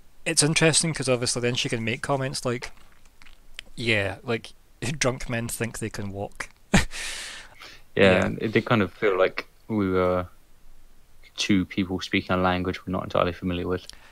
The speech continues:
Speaker 1: Yeah,
Speaker 2: It's
Speaker 1: and the language
Speaker 2: I
Speaker 1: is
Speaker 2: was
Speaker 1: Zig, quite frankly, and
Speaker 2: Yes.
Speaker 1: Zig's his own language, yeah.
Speaker 2: Also the jokes and things was like, uh, 'cause I'm,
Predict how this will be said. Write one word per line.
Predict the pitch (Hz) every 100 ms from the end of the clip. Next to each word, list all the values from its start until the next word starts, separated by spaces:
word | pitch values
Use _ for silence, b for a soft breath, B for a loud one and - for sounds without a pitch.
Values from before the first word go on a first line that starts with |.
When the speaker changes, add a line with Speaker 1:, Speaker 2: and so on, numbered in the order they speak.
| B -
Speaker 1:
Yeah, | 220
Speaker 2:
It's | 127
Speaker 1:
and | 123
the | 127
language | 135 139 110
Speaker 2:
I |
Speaker 1:
is | -
Speaker 2:
was | -
Speaker 1:
Zig, | 185 131 - - -
quite | - 131
frankly, | 123 113 - 113 104
and | 127
Speaker 2:
Yes. | -
Speaker 1:
Zig's | 127 -
his | 147
own | 160
language, | 147 120 120 110 - -
yeah. | - 139 123 117 B B B B B B
Speaker 2:
Also | 196 - 131
the | 101
jokes | 107 101 -
and | 98
things | 95 92 -
was | 92
like, | 92 - - - - -
uh, | - - - - - -
'cause | - 98
I'm, | 92